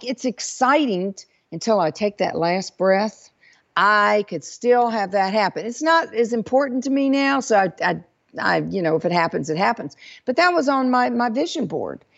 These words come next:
And I always remind my daughter, "Put your grade down that you want for your final grade." And, uh, it has worked for her. I don't know if she does it specifically, like, "I want a ninety-five or whatever," but, but it does work. Eh, but you have to believe it, y'all.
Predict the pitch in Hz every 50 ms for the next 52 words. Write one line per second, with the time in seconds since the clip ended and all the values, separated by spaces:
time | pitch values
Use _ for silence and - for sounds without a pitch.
0 | - - - - - 233 254 269 294 311 320 269 254 269 262 254 254 254 262 269
1 | 262 240 214 202 202 240 262 285 262 196 156 131 - - - 285 330 262 _ _
2 | 262 262 285 247 254 254 269 285 311 320 285 226 - 202 190 180 170 165 165 139
3 | - 185 185 185 208 190 156 - - - 190 185 185 175 - 196 202 214 226 233
4 | 220 196 190 196 214 226 214 170 - 120 - _ _ - - - - - _ -
5 | 220 233 226 220 214 214 214 208 214 208 196 185 - 226 269 285 294 285 233 226
6 | 240 285 349 - - - 233 214 196 190 170 185 180 190 254 302 _ _ _ _
7 | _ _ - - 190 196 175 190 202 202 196 202 196 180 - - 202 175 196 196
8 | 196 180 202 190 156 - - - 190 - - 277 - 277 196 - 190 180 190 202
9 | 214 190 165 156 - - - 147 156 156 151 156 151 151 151 139 _ _ - _
10 | _ - - 165 165 175 175 175 170 165 160 - - 160 160 156 151 147 151 160
11 | 175 208 208 190 165 151 151 170 160 156 151 147 165 180 185 190 185 151 120 -
12 | - - - _ _ - 180 190 226 220 254 269 277 269 254 269 285 226 139 90
13 | - _ _ _ _ _ - 202 190 233 240 240 254 277 294 302 302 285 233 262
14 | 277 294 302 302 294 277 254 185 196 208 196 190 185 185 180 180 180